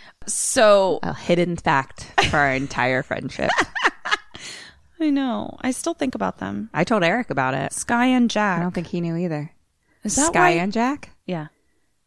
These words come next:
Speaker 2: What if you named them Rose and Jack and, like, didn't know?
Speaker 1: Didn't
Speaker 2: And then
Speaker 1: know.
Speaker 2: Titanic came out and you were like, <gasps>
Speaker 1: "Oh,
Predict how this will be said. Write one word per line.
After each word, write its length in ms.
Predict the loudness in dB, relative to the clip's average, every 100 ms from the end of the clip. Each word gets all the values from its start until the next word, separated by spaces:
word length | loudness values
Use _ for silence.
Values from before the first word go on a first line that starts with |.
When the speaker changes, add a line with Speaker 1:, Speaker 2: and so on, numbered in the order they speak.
| _ _
Speaker 2:
What 120 | 0 2
if 80 |
you 100 | 2
named 260 | 2 2 2
them 160 | 0 0
Rose 240 | 2 2
and 120 | -2
Jack 280 | -4 -6 -4
and, 100 | -4
like, 220 | -4 -4
didn't 300 | -4 -2 -4
know? 260 | -4 -4 -2
Speaker 1:
Didn't 200 | -2 4
Speaker 2:
And 120 | 4 6
then 120 | 4
Speaker 1:
know. 120 | 4
Speaker 2:
Titanic 440 | 2 2 2 0
came 160 | 0 0
out 120 | 0
and 80 | 0
you 60 | 0
were 60 |
like, 220 | 0 0
<gasps> 0 |
Speaker 1:
"Oh, 880 | 0 -2 -4 -18 _ _ _ _ 4